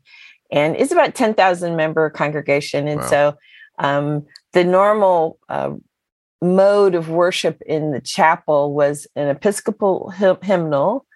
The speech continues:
Speaker 1: um,
Speaker 2: Mm-hmm.
Speaker 1: and a pipe organ prelude, and you just sang hymns. And so I wanted to shake it up a little bit. And,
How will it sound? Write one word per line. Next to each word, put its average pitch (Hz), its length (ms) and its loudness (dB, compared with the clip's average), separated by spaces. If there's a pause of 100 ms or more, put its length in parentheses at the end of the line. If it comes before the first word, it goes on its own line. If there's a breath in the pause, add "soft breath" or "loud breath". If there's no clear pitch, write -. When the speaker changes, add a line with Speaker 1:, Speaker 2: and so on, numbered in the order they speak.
(460 soft breath)
Speaker 1:
um, 143 100 0 (300)
Speaker 2:
Mm-hmm. 151 340 -4 (380)
Speaker 1:
and 160 580 2
a 147 60 0
pipe 233 380 2
organ 185 400 0
prelude, 165 580 0
and 156 240 -6
you 160 80 -2
just 185 280 0
sang 170 220 -2
hymns. 190 580 -4 (420 soft breath)
And 175 140 0
so 190 120 2
I 185 140 6
wanted 185 280 2
to 180 60 -4
shake 190 300 0
it 190 100 2
up 202 200 0
a 208 40 -10
little 160 220 -6
bit. 147 500 0
And, 156 400 -2